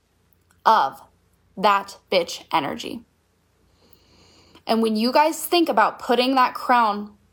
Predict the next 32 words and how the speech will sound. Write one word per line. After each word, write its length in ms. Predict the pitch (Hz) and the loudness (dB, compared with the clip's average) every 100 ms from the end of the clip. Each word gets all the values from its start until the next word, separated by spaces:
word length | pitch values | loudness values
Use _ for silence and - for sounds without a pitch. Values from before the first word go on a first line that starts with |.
| _ _ _ _ _ _ - | _ _ _ _ _ _ 2
on 200 | 214 247 | 2 2
your 140 | 262 | 0
head, 440 | 247 233 190 214 - _ _ _ _ _ _ _ _ _ _ _ _ _ _ _ _ - | 2 2 2 -2 -18 _ _ _ _ _ _ _ _ _ _ _ _ _ _ _ _ -4
I 100 | 220 | -2
want 300 | 226 240 - | 0 -4 -4
you 60 | 262 | -8
to 80 | 240 | -6
choose 720 | - - 320 247 208 - - _ _ _ _ _ - | -4 0 0 -2 -6 -10 -12 _ _ _ _ _ -2
what 220 | 220 - | -2 0
you 140 | 233 | -2
are 140 | 220 - | -2 -2
owning 320 | 220 220 208 | -4 -4 -6
now. 300 | 190 - 220 _ _ _ _ _ _ _ _ _ _ | -6 -8 -12 _ _ _ _ _ _ _ _ _ _
This 180 | 226 220 | -4 -2
is 80 | 220 | 0
the 140 | 226 | 0
last 560 | 220 220 233 277 - - | 2 2 2 -4 -10 -8
piece 340 | 285 254 254 | -4 -4 -4
to 100 | - | -6
lock 320 | 220 208 208 | 0 0 0
it 120 | 220 - | -6 -8
in 220 | 214 202 | -8 -8
for 140 | 208 | -8
day 220 | 202 196 | -4 -4
one. 400 | 196 190 - 214 - _ _ _ _ _ _ _ _ _ _ - | -2 -4 -4 -8 -16 _ _ _ _ _ _ _ _ _ _ -4
So, 360 | - 220 - - _ _ _ _ _ _ _ _ _ _ | 0 0 0 -12 _ _ _ _ _ _ _ _ _ _
what 140 | 240 | 0
does 140 | 254 254 | 0 2
that 180 | 254 240 | 0 0
mean 180 | 233 | -6
for 140 | 233 214 | -6 -8
you? 240 | 175 - | -10 -12